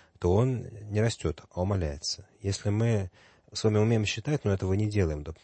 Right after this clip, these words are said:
через какое-то время мы без калькулятора уже себя плохо чувствуем. И таким же образом и по вере. Если мы по ней просто рассуждаем о вере, но не поступаем по вере, то, конечно же, она будет чахнуть. Так что можно, э, уж будем стараться, наверное, поступать по ней и просить о прибавлении.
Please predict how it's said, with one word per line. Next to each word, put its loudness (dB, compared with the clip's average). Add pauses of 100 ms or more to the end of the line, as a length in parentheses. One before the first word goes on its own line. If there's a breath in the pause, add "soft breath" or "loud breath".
через -6
какое-то 0
время 2
мы 2
без -2
калькулятора -2
уже -2
себя -6
плохо -6
чувствуем. -10 (880 loud breath)
И -2
таким 0
же 4
образом 2
и 0
по 2
вере. 2
Если 0
мы 2
по 0
ней 0 (160)
просто 2
рассуждаем 2
о 4
вере, 4
но 2
не 2
поступаем -2
по -6
вере, -4 (300 loud breath)
то, -10
конечно 0
же, 0
она 0
будет -4
чахнуть. -6
Так -8
что -8
можно, -4
э, -8
уж -12
будем -8
стараться, -6
наверное, -6
поступать -8
по -10
ней -6
и -10
просить -10
о -14
прибавлении. -10